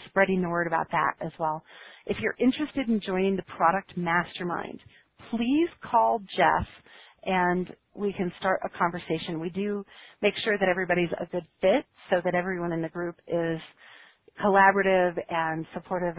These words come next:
and that the group moves forward in a gorgeous way. So you can reach Jeff at six two six,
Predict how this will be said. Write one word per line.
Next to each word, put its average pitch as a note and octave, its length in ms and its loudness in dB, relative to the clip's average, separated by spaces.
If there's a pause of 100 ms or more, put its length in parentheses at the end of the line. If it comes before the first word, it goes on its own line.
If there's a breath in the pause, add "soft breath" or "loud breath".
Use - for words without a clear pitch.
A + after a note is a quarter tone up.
(120)
and E3 180 -2
that E3 120 -6
the F3 80 -8
group F3 300 -12
moves F3 260 -6 (220)
forward E3 500 -2 (400 soft breath)
in F#3+ 80 2
a F3 60 -2
gorgeous E3+ 340 -4 (100)
way. - 220 4 (180)
So A3+ 300 8
you G3 240 -10
can G3+ 140 -4
reach G3 180 -6 (140)
Jeff F3+ 220 4 (220)
at E3+ 240 2 (200)
six - 100 -10 (100)
two F3+ 80 -14 (120)
six, E4 140 0